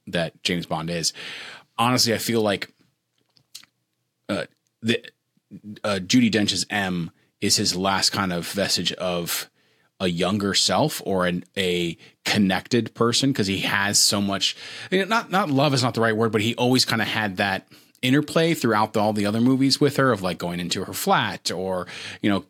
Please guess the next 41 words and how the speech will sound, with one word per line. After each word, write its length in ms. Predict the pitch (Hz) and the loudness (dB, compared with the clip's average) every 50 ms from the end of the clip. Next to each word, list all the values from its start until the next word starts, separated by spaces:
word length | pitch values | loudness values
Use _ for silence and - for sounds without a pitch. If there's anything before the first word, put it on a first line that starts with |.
| _ _ _ | _ _ _
you 80 | - 110 | -2 -2
know, 220 | 95 92 95 - _ _ _ _ _ _ - | -2 -2 -4 -6 _ _ _ _ _ _ -4
pissing 300 | 151 147 - 117 110 113 | 0 0 2 2 2 4
her 140 | 117 135 | 4 4
off, 360 | 160 160 139 113 98 - - - | 4 4 4 4 2 0 -2 -2
kind 160 | - 123 113 | -2 0 0
of, 80 | 110 - - - - - - - | -2 -4 -6 -10 -10 -6 0 2
maybe 180 | 190 214 226 | 4 4 6
not 240 | 214 202 190 156 - | 4 4 0 0 0
so 80 | - 156 | 2 2
much 140 | 151 120 - | 2 2 2
a 80 | 101 | 0
mother 360 | 98 98 98 110 117 123 135 | 0 2 2 2 4 4 2
figure, 340 | 131 - 147 143 131 131 135 | 2 2 2 2 4 2 2
but 140 | 117 110 101 | 2 2 2
some 200 | - - 139 143 | 4 4 4 2
type 260 | 135 - 143 131 113 - | 2 2 0 0 2 0
of, 200 | 110 98 104 110 | 0 0 2 2
like, 260 | 107 98 92 - - - - - - - - - _ _ _ _ - 117 110 | 2 2 0 -2 -6 -14 -18 -20 -20 -20 -20 -20 _ _ _ _ -12 -10 -2
guardian 560 | 110 120 120 110 110 110 110 110 107 101 98 | 0 2 4 4 4 4 4 2 2 2 2
authority, 580 | 95 90 - - 117 110 107 98 - - 120 - - | 0 0 2 2 4 4 4 2 0 -2 -4 -4 -4
you 100 | - 110 | -2 -2
know, 120 | 101 95 92 | 0 0 -2
authority 420 | 85 - 123 120 113 110 104 98 | 0 2 4 4 4 4 2 2
figure 400 | - - 104 98 90 98 95 92 | 2 2 2 2 2 0 0 0
in 200 | - - 113 113 | 0 -2 -2 -2
his 340 | 110 - - 104 98 - - | 0 0 0 0 0 0 0
life 600 | 90 98 98 90 87 82 82 - - - - - _ _ - - - - - _ | 0 0 0 2 0 -2 -4 -6 -6 -8 -8 -12 _ _ -20 -20 -20 -20 -6 _
that 200 | - 98 80 92 | -2 -2 0 0
when, 400 | 107 104 101 101 95 92 95 - _ _ _ _ _ _ _ _ _ _ _ _ _ _ _ _ | -2 0 0 0 -2 -2 -6 -10 _ _ _ _ _ _ _ _ _ _ _ _ _ _ _ _
you 80 | - 110 | 0 0
know, 140 | 101 92 - | 0 2 2
she 240 | - - - 131 117 | 0 2 2 2 4
dies, 460 | 92 110 107 101 92 90 85 82 - | 4 2 2 2 2 0 0 -2 -2
he's 260 | - - - 110 95 | -2 -2 -2 -2 -2
kind 180 | - - 92 85 | -2 -2 -4 -4
of 140 | 76 - - | -4 -4 -4
done. 300 | 101 80 - 62 - - _ _ _ | -4 -4 -4 -8 -12 -18 _ _ _
You 140 | _ 104 92 | _ -2 -2
know, 80 | 90 87 | -2 -2
like, 240 | 87 85 - - | -4 -4 -6 -8